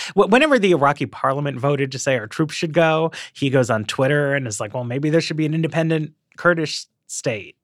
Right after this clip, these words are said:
which, you know, maybe there should be. I, I don't <laughs> know. Um, but it, it's the, um, the, the back and forths on this, to me, are e-,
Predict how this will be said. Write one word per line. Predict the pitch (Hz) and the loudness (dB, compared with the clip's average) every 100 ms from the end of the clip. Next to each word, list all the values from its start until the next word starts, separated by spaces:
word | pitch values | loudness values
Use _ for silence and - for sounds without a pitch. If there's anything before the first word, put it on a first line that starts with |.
| - | 2
which, | 214 208 | 2 4
you | 381 | 4
know, | 214 | 4
maybe | 135 113 104 | 2 0 -4
there | 95 | -10
should | - 101 | -10 -10
be. | 104 107 107 | -8 -10 -12
I, | - 110 | -12 -14
I | _ - - 120 117 - | _ -20 -14 -6 -6 -2
don't | 151 147 | 0 4
<laughs> | |
know. | 196 - | 2 2
Um, | 175 165 - - 233 | 2 2 2 -4 2
but | 226 | 2
it, | 240 226 202 208 | 2 -6 -8 -2
it's | - 190 - - | 0 0 -4 -6
the, | 175 226 214 - | 0 2 4 4
um, | 180 165 147 135 _ - | 4 2 0 -6 _ -6
the, | 165 233 | 4 4
the | - 214 | 6 2
back | 147 269 285 | 4 2 2
and | 165 | -2
forths | - 294 277 127 - - | -4 2 4 4 0 -6
on | 123 117 | -4 -4
this, | 107 - - | -6 -8 -6
to | - | 0
me, | 175 302 247 170 | 4 4 6 6
are | 139 147 147 | 8 6 6
e-, | 175 | 4